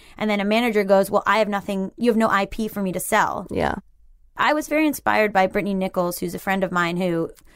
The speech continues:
Speaker 2: Friend
Speaker 1: made
Speaker 2: of both of ours.
Speaker 1: A friend of both of
Speaker 2: <laughs>
Speaker 1: ours, uh, who made a movie, and she made it for no budget, and it's, like, getting into all these festivals, but she had to sit, I mean, she sat for, like,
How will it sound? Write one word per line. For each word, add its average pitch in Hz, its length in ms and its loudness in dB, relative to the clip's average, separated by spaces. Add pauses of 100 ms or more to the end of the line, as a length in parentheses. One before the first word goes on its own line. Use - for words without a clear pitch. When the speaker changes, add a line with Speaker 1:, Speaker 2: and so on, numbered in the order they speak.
(240)
Speaker 2:
Friend - 220 4
Speaker 1:
made 330 40 6
Speaker 2:
of 220 100 0
both - 240 -2
of 202 120 -4
ours. 240 260 4
Speaker 1:
A - 20 4
friend 311 240 2
of 262 80 -6
both 262 220 6
of 233 120 6
Speaker 2:
<laughs> 214 140 6
Speaker 1:
ours, 214 360 0 (120)
uh, 214 560 6 (360)
who 262 220 2
made 254 220 2
a 240 40 2
movie, 214 640 4 (560)
and 208 680 2 (160)
she - 200 -4
made 226 180 2
it 233 120 2
for 226 120 -4
no 214 160 2
budget, 202 500 4
and 202 100 -4
it's, 196 140 -6
like, 196 140 0
getting 190 240 0
into 214 140 -2
all 196 80 4
these 220 140 2
festivals, 185 480 0
but - 180 0
she - 120 -4
had 247 140 0
to 233 60 0
sit, 277 440 4
I 233 40 -4
mean, 226 160 0
she 226 140 -8
sat 226 280 0
for, 226 100 -2
like, 196 180 0